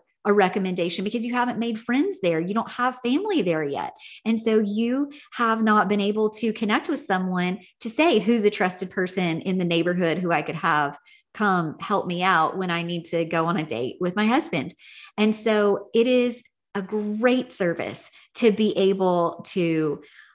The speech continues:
look up and find licensed professionals who have been trained to take care of children.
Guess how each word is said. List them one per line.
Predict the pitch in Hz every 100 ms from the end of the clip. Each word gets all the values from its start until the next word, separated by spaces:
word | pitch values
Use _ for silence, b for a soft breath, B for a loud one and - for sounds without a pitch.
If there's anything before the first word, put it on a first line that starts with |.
| -
look | 190 220 247 -
up | 175 170 -
and | 160
find | 175 175 175 160 -
licensed | 175 170 180 220 277 -
professionals | 277 285 160 - 175 156 151
who | -
have | 185 170
been | 156
trained | 165 - 180 202 226
to |
take | 202 196 -
care | 196 202
of | 208
children. | - 160 165 160